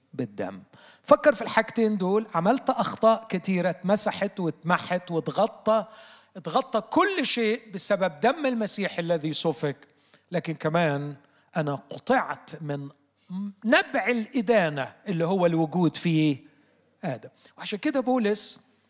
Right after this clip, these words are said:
لو تلاحظ معايا كده، بص معايا في روميا خمسة تمنتاشر من فضلك. الفكرة دي توضح أوي. روميا خمسة تمنتاشر،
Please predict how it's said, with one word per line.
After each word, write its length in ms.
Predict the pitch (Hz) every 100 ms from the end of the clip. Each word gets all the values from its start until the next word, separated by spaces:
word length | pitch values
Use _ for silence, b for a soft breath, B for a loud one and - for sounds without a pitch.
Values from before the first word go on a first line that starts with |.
| b b -
لو 160 | 160 156
تلاحظ 640 | 170 180 233 - 214 156
معايا 420 | 165 156 165 156
كده، 400 | - 156 160 156 b b -
بص 220 | 226 -
معايا 400 | 254 190 180 185
في 200 | 180 190
روميا 320 | 165 190 175 160
خمسة 420 | - 165 - 160
تمنتاشر 800 | - 156 156 139 165 139 139 123
من 180 | 131 -
فضلك. 400 | 156 127 131 127 B B
الفكرة 340 | - 254 - 180
دي 160 | 165
توضح 440 | 170 170 156 143 -
أوي. 200 | 147 147
روميا 280 | 208 196 170
خمسة 500 | - 160 - 151 143 - b b
تمنتاشر، 720 | - 151 143 - 156 - 147